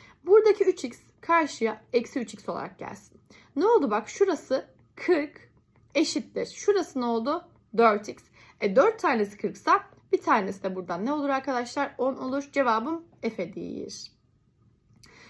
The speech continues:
On beşinci sorudayım. Bence güzel gidiyoruz. E, umarım siz de hoşunuza gitmiştir. Diyor ki Şükran'ın yirmi bir, Mehmet'in on üç bilyesi var. Şükran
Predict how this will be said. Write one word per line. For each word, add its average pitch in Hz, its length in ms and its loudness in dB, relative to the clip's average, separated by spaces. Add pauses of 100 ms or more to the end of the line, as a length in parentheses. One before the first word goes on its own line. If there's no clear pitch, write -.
(180)
On 494 160 4
beşinci 330 300 4
sorudayım. 190 460 0
Bence 370 220 2
güzel 320 340 2
gidiyoruz. 196 520 -2
E, 208 140 -2
umarım 233 240 -2
siz 208 260 -8
de 269 140 0
hoşunuza 226 360 -4
gitmiştir. - 540 -12 (380)
Diyor 415 180 6
ki - 200 0 (160)
Şükran'ın 381 460 0
yirmi 233 400 2
bir, - 200 -6 (120)
Mehmet'in 320 380 0
on 277 100 0
üç 208 160 -6
bilyesi - 340 -6
var. - 220 -16 (320)
Şükran 269 540 0